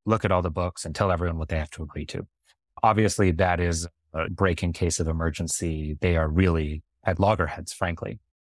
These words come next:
The arbitration process, which is not particularly speedy, right? We're looking at the order of weeks at a minimum. And so I think teachers will get some kind of raise, but what that raise looks like and how that interacts with what the district wants,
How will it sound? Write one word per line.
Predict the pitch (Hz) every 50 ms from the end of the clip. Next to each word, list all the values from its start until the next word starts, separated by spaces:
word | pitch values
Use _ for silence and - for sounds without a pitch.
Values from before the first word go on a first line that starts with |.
| _ _ -
The | 107 101
arbitration | 95 87 92 - - 143 139 - 127 110
process, | - - 95 90 87 - - 90 85 87 - - _ _ _
which | - 104 101 -
is | 107 92 87
not | 104 98 95 90 -
particularly | - - - 135 123 - 113 104 101 98 90 90
speedy, | 85 - - 101 82 78 76
right? | 78 87 101 101
We're | 101 98
looking | 98 98 - 110 95
at | 87 85 -
the | 98
order | 90 95 95 87 85
of | 80 76 98
weeks | 147 160 - - -
at | 90 -
a |
minimum. | 90 107 101 87 - - - _ _
And | - 113 98
so | - - 107 95 95 92 90 87 - _ _ -
I | 98 95
think | 95 - - 98 90 85 - _ _ _
teachers | - - 117 - 117 92
will | 98 92
get | 87 98 -
some | - 107 107
kind | 104 - 110 107 107
of | 107 98
raise, | 101 104 107 117 120
but | - - 87
what | 85 95 92
that | - 95 92 90
raise | 92 90 90 82
looks | 85 90 95 - - -
like | 113 117 127 - - -
and | - 82 82 82 80
how | 90 - - 98 92
that | 90 87
interacts | 90 90 87 85 85 85 87 85 - - -
with | - 90 -
what | - 98
the | - 90
district | 82 95 87 - - 87 - -
wants, | - 85 85 95 120 139 - - - -